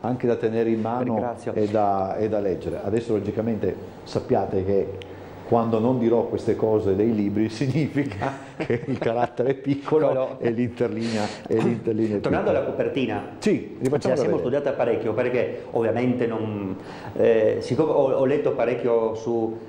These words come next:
Speaker 2: ehm, su Steve Jobs, lui diceva sempre: "Non devi anche prendere, eh, l'oggetto, deve essere bello".
Speaker 1: Sì.
Speaker 2: E ci abbiamo lavorato veramente tanto. Eh, ho dato l'idea, poi, eh, Enrico Denici, che lo faceva per professione con il mercatino,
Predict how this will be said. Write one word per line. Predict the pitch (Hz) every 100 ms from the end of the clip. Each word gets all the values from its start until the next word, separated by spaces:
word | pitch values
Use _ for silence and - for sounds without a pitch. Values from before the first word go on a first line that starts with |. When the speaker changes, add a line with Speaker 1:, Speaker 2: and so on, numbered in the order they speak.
| -
Speaker 2:
ehm, | 110 107 107 107 104 101 101 95 98 - 110
su | -
Steve | 110 135
Jobs, | 127 110 113 -
lui | 123
diceva | 127 127
sempre: | 120 147 143
"Non | 123 127
devi | 135 139
anche | 135 139
prendere, | 117 - 139 131 117 - - -
eh, | - 117
l'oggetto, | 117 117 127 123
deve | 117
essere | - -
bello". | 117 139 117 107 101 - -
Speaker 1:
Sì. | - -
Speaker 2:
E | 131
ci | 127
abbiamo | 131 156
lavorato | 139 143 127
veramente | 117 147 147 127
tanto. | 120 110 104 113 101 - -
Eh, | 120 110 110 -
ho | 135
dato | 135 131
l'idea, | 139 127 143
poi, | 123 123 120 107 - - -
eh, | 110 107 107
Enrico | 113 110 107
Denici, | 123 113 110
che | 107
lo | 104
faceva | 104 98 117 110 98
per | - 104
professione | 104 104 104 117 107
con | 104
il | 101
mercatino, | 104 - - 107 104 131 - -